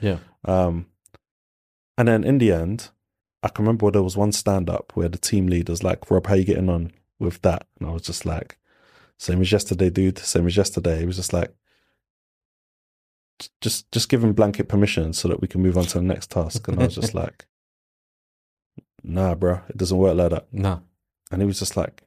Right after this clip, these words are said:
Speaker 2: "Yeah, but we're wasting time doing this." I'm like, "Yeah, I'm a contractor, you know, like,
Speaker 1: Yeah, yeah.
Speaker 2: my reputation's on the line."
Speaker 1: Hundred percent.
Speaker 2: You know, like, something
Speaker 1: That's
Speaker 2: happens
Speaker 1: the whole
Speaker 2: with
Speaker 1: point
Speaker 2: that.
Speaker 1: of it, yeah, exactly.
Speaker 2: Who did that? You're gonna point the finger at me. So
Speaker 1: Yeah.
Speaker 2: I said, "Nah, we're not moving on until we get the right permission. I'm engaging all the right people.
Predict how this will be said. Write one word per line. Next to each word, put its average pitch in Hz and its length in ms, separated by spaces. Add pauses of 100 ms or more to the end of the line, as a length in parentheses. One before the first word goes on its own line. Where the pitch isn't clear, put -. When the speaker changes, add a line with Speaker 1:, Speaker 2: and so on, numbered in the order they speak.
(160)
Speaker 2:
"Yeah, 104 160
but 101 120
we're 98 140
wasting 104 320
time 98 260
doing 95 240
this." 92 220
I'm 95 120
like, - 300
"Yeah, 92 300
I'm 101 100
a 117 40
contractor, - 500
you 80 80
know, 87 180 (120)
like, - 340
Speaker 1:
Yeah, 104 200
yeah. 87 140
Speaker 2:
my 90 80
reputation's 98 600
on 87 80
the 82 60
line." 82 160
Speaker 1:
Hundred 95 220
percent. 90 260 (340)
Speaker 2:
You 95 80
know, 107 260
like, 95 220 (1400)
something 127 320
Speaker 1:
That's 104 40 (140)
Speaker 2:
happens - 40
Speaker 1:
the 92 80
whole 107 120
Speaker 2:
with 101 80
Speaker 1:
point 110 140
Speaker 2:
that. 98 40
Speaker 1:
of 87 100
it, 78 80
yeah, 92 160
exactly. 90 300
Speaker 2:
Who 117 120
did 113 220
that? 104 220
You're 139 100
gonna 123 60
point 101 200
the - 80
finger 107 200
at - 80
me. 151 200 (300)
So - 140
Speaker 1:
Yeah. 95 60
Speaker 2:
I 87 40
said, 101 140
"Nah, 95 160
we're 98 100
not 123 120
moving 107 260
on 92 140
until 95 200
we 92 60
get 101 140
the 95 60
right 92 200
permission. 92 480
I'm 98 140
engaging 117 380
all 107 80
the 98 60
right 98 220
people. 98 400